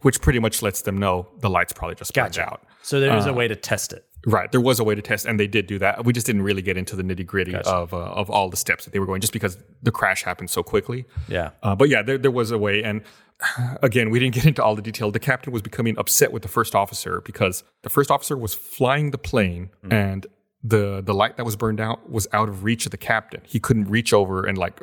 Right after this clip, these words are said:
Speaker 1: fiddle with it. So the co-pilot, who was supposed to be flying the plane, had to do it, which is why he put the plane into autopilot. And he,
Speaker 2: Mm.
Speaker 1: you know, he popped the light out, looked at it, and then he couldn't get it to go back in.
Speaker 2: Oh.
Speaker 1: Uh, he was fumbling with it, and the captain was getting annoyed with him and yelling at him.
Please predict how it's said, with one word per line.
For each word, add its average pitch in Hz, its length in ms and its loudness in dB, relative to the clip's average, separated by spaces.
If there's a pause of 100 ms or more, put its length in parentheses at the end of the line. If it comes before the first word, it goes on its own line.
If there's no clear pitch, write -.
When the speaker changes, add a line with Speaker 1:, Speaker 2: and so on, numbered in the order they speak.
Speaker 1:
fiddle 147 280 6
with 95 160 -4
it. - 200 -8 (400)
So 123 160 4
the 104 120 0 (280)
co-pilot, 117 540 2
who 120 120 0
was 113 80 2
supposed 151 280 4
to - 60 -12
be 117 80 -2
flying 101 300 0
the 101 80 -6
plane, 95 320 -8 (180)
had 107 200 0
to 107 60 -10
do 110 180 4
it, 101 120 2
which 110 140 -2
is - 80 0
why 110 160 6
he 101 140 -10
put - 180 0
the - 80 -8
plane 98 240 0
into 90 160 -10
autopilot. - 640 0 (160)
And 107 140 4
he, 120 160 -6
Speaker 2:
Mm. - 100 -10
Speaker 1:
you 135 60 4
know, 107 80 4
he 113 120 -4
popped - 280 4
the 110 80 0
light 117 240 2
out, 92 260 -6 (480)
looked 151 240 6
at 95 160 0
it, - 240 -4
and 113 120 2
then 110 180 2
he - 100 -6
couldn't 123 340 2
get 107 140 4
it - 120 -14
to - 80 -6
go 107 120 2
back 92 280 0
in. 95 300 0 (340)
Speaker 2:
Oh. 101 260 -4
Speaker 1:
Uh, 107 220 2
he 127 120 0
was 110 120 2
fumbling 123 340 2
with 95 160 -6
it, 101 140 -2
and 110 80 -2
the 107 40 -4
captain 113 320 -4
was 104 120 -10
getting 101 200 -2
annoyed 110 280 2
with 101 160 -8
him 98 80 -4
and 92 100 -6
yelling 104 320 2
at 80 120 -8
him. - 200 -14